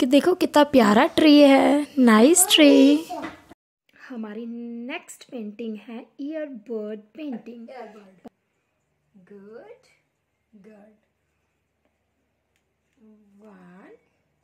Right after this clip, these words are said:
Speaker 1: टू, three, four, five,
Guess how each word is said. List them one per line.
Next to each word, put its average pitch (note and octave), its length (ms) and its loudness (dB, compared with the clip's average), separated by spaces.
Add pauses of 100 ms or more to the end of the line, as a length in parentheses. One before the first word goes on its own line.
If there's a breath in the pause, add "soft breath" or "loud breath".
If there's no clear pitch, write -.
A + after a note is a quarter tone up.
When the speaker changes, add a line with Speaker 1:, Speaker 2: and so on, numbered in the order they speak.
(100)
Speaker 1:
टू, A3+ 1300 -20
three, A3+ 540 -20 (460)
four, A3+ 540 -20 (640)
five, G#3+ 460 -20